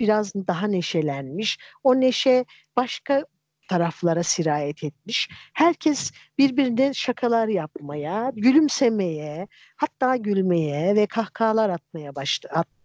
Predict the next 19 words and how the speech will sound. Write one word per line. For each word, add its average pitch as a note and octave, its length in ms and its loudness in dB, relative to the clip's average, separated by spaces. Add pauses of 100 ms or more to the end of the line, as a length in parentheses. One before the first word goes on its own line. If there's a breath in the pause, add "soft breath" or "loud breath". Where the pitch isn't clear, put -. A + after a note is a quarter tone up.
(140)
başlamışlar. D#3+ 800 0 (300 loud breath)
Saraydan D4 720 -2 (200)
şehre, F#3+ 680 0
şehirden A3+ 720 2
ülkeye G3+ 480 4
yayılmış F3 640 -4
ve F#4 140 4 (340 loud breath)
giderek G4+ 400 2
insanlar D4+ 600 0
daha A#3+ 180 -2
çok, - 380 -6 (560)
e, F#3 280 4
hikayeler G3 560 0
anlatmaya, E3+ 680 -2
fıkralar F#3 500 0
anlatmaya, E3+ 680 0
gülmeye, F3+ 800 4
birbirlerine F#3+ 640 2
takılmaya E3+ 880 0